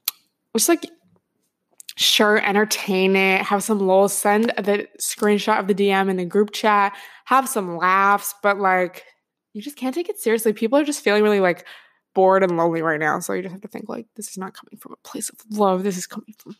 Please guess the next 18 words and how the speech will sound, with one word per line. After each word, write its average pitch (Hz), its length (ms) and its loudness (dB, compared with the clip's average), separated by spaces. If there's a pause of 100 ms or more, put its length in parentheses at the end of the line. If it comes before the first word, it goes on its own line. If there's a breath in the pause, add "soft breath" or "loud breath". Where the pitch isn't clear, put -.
boredom. 202 360 0 (720 loud breath)
Um, 175 500 0 (1040)
good 240 140 4
lulz, 190 300 4
though. 165 180 2
Great 180 280 2
lulz. 175 320 0
<laughs> - 420 -8 (1700)
Have 202 180 -6
you 220 60 0
guys 254 200 0
had 240 180 -4
T 247 80 -2
B 240 100 -4
T 247 140 -4
set 240 160 -4
you 240 80 0
up? 240 180 -6